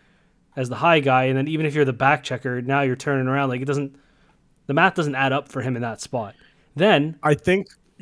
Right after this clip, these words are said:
Speaker 1: John
Speaker 2: Okay, go ahead.
Speaker 1: facing third line. I was gonna say John facing third line competition across other teams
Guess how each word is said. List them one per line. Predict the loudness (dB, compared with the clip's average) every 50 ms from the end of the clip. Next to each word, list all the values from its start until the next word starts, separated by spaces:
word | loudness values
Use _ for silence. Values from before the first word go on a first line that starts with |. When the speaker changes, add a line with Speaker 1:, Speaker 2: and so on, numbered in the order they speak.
| -16 -14 _ -6
Speaker 1:
John | -2 2 4 4
Speaker 2:
Okay, | 4 4
go | 2
ahead. | 0 2
Speaker 1:
facing | 0 -2 -4
third | -2 0 0 0 2 2
line. | 2 2 2 0 0 -2
I | -2
was | -2 -2
gonna | -2
say | -2 -2 -2 -2
John | 0 2 0 2 2
facing | -2 -4 -4 -4 -6
third | -4 -2 0 0 0 2
line | 2 0 0 0
competition | 0 -2 -2 -2 -2 -4 -4 -6 -4 -6 -8 -8 -10
across | -12 -2 0 0 0 0
other | 0 -2 -2
teams | -2 -2 -4 -4 -4 -4 -10 -18 -20